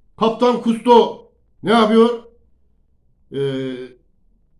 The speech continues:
Atlas Okyanusu ile Hint Okyanusu arasında efendim sular geliyor fakat birbirlerine karışmıyorlar.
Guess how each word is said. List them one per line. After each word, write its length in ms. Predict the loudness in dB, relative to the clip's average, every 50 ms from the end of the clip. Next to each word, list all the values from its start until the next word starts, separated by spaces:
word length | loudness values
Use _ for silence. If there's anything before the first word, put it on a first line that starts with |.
| _ _ _ _ _ -8
Atlas 380 | -8 -8 -6 -4 -4 -4 -2
Okyanusu 500 | -2 -4 -4 -2 -4 -4 -4 -6 -6 -8
ile 200 | -8 -6 -6 -4
Hint 220 | -4 -4 -4 -2 -4
Okyanusu 600 | -4 -4 -2 -4 -2 -2 -4 -6 -6 -10 -10 -8 -10
arasında 840 | -8 -8 -8 -8 -8 -8 -10 -8 -8 -8 -8 -8 -10 -12 -20 _ _ _ _ _
efendim 420 | -8 -6 -6 -6 -6 -6 -10 -12
sular 340 | -8 -6 -4 -4 -2 -4 -6 -8 -10 -8
geliyor 440 | -8 -6 -6 -4 -6 -6 -8 -10 -14 -14
fakat 280 | -12 -12 -12 -12 -14
birbirlerine 440 | -14 -10 -8 -8 -8 -8 -10 -12 -12
karışmıyorlar. 560 | -14 -14 -14 -14 -14 -14 -14 -14 -14 -16 -18